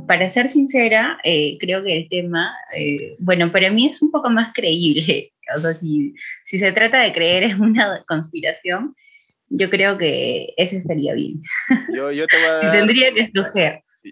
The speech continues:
Speaker 2: yo te voy a dar una
Speaker 1: Porque,
Speaker 2: nueva
Speaker 1: bueno,
Speaker 2: conspiración.
Speaker 1: sabemos que, eh,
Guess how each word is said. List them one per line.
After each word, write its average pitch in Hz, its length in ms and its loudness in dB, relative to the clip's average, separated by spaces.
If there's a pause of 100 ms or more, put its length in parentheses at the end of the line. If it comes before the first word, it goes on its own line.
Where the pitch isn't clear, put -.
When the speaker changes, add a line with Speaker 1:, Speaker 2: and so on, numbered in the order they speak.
Speaker 2:
yo 127 160 -4
te 139 60 -2
voy 135 80 2
a 143 60 2
dar 147 100 0
una 180 80 6
Speaker 1:
Porque, 170 140 6
Speaker 2:
nueva 143 240 2
Speaker 1:
bueno, - 20 -16
Speaker 2:
conspiración. 208 420 4
Speaker 1:
sabemos 247 460 4
que, 170 320 4
eh, 170 480 0